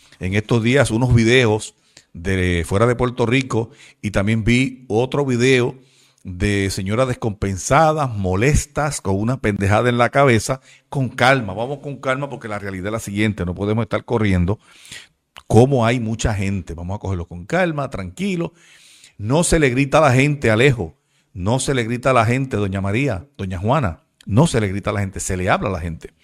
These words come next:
Bueno, vamos a comenzar con las notas más importantes. Ustedes saben que este programa,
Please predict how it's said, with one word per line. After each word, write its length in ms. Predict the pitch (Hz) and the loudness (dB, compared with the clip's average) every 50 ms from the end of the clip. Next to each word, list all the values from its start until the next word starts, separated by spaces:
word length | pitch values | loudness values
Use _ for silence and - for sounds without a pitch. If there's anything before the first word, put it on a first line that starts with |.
| - - - - - - - - - | -20 -20 -18 -20 -18 -18 -12 0 6
Bueno, 160 | - 170 190 | 8 10 10
vamos 160 | 180 202 226 | 10 8 6
a 40 | 220 | 6
comenzar 580 | 214 202 202 160 - 190 196 - - _ _ _ _ - | 6 6 6 8 8 6 6 4 -6 _ _ _ _ 4
con 120 | 131 127 | 4 6
las 80 | 123 117 | 6 6
notas 220 | 143 156 - 165 | 4 4 4 4
más 100 | 156 156 | 6 6
importantes. 460 | 156 147 - 160 - - 139 135 151 | 6 6 4 0 2 2 2 2 0
Ustedes 180 | 147 135 139 - | -2 -4 -2 0
saben 220 | 135 135 143 139 | 0 0 0 0
que 60 | 131 | -4
este 140 | 127 - 139 | -4 -6 -4
programa, 380 | 131 131 123 123 127 139 135 | -2 0 0 0 0 -2 -4